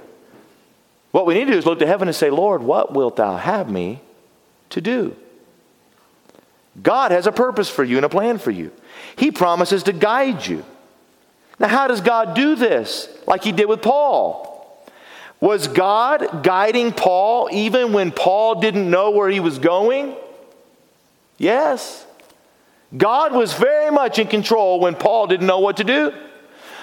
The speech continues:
Paul was trying to go this way, God said no. Paul started going that way, God said no. He said, "Okay, I can't go west, I can't go north. Now I'm up in the north and God wants me to go <laughs> west again."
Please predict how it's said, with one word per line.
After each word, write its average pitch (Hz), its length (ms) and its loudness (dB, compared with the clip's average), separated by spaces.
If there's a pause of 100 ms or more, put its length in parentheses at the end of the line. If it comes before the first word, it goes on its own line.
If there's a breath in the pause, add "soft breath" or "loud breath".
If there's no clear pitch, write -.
Paul 262 280 2
was 240 80 -4
trying 240 140 4
to 220 60 2
go 220 140 2
this 240 180 0
way, 262 140 2
God 208 260 0
said 220 160 0
no. 254 220 2
Paul - 340 -2
started 240 200 0
going 233 160 2
that 240 180 2
way, 254 100 2
God 226 300 0
said 226 160 0
no. 285 340 0 (140 loud breath)
He 233 100 2
said, 220 140 2
"Okay, 226 180 2
I 233 100 0
can't 220 220 0
go 208 140 2
west, 277 340 2
I 214 60 2
can't 220 240 2
go 214 100 2
north. 285 480 2 (240 loud breath)
Now 233 220 2
I'm 247 80 2
up 247 120 0
in 220 100 2
the 208 60 4
north 285 360 0
and 196 120 0
God 226 200 2
wants 233 160 0
me 240 60 2
to 240 60 -2
go 233 160 2
<laughs> 247 120 2
west 302 240 0
again." 247 400 0